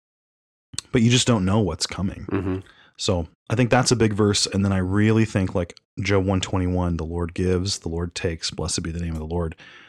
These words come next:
Speaker 1: This is probably gonna be a year where he's gonna give me things and he's gonna take more things.
Speaker 2: Mm.
Speaker 1: And I, I have to be ready to say he is blessed no matter what.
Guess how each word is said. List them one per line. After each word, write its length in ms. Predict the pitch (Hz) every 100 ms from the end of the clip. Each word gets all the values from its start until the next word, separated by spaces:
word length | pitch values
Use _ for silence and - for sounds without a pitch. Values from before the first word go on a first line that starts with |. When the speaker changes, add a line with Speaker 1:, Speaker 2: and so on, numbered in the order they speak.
| _
Speaker 1:
This 140 | -
is 60 | 110
probably 300 | - 123 123
gonna 180 | 113 98
be 200 | 98 95
a 40 |
year 520 | 85 92 101 90 90 - -
where 240 | 92 87
he's 260 | - 113 107
gonna 160 | 95
give 220 | 78 92
me 160 | 90 87
things 560 | - - - 98 - - _ _ - - _ -
and 100 | 87
he's 140 | 98
gonna 160 | 87 82
take 280 | - 82 90
more 200 | 101 98
things. 640 | 85 73 - - - -
Speaker 2:
Mm. 240 | 101 95 87
Speaker 1:
And 140 | 101
I, 140 | 90 90 _ - -
I 100 | 90
have 520 | 85 - - 87 95
to 80 | 90
be 120 | 87
ready 260 | 85 85 87
to 80 | 82
say 540 | - 120 85 82 87 - _ _ _ _
he 180 | - 90
is 160 | 87 82
blessed 420 | 95 90 - 82
no 60 | 80
matter 240 | 76 73
what. 300 | 80 80